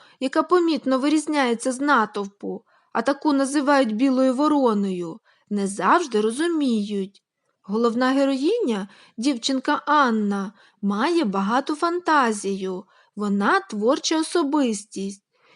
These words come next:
Їй протистоїть сусід, звинувачуючи в тому, що Анна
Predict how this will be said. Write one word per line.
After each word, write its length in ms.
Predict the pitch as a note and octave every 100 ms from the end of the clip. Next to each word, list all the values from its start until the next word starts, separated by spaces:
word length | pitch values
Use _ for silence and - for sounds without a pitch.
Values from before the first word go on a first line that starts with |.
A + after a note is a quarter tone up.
| _
Їй 280 | G3+ G#3 F#4
протистоїть 720 | - B3+ A#3 C#4 - B3 A3
сусід, 600 | - G4+ - - A3+ G#3+ _ _ _ -
звинувачуючи 1000 | G3+ A#3+ A#3+ A3+ C4+ A#3+ - G3+ G3 G3
в 80 |
тому, 500 | - - G#3+ F#4+ F4
що 240 | C4 - D4+
Анна 580 | D4 C#4 A3+ G3+ G3 F#3+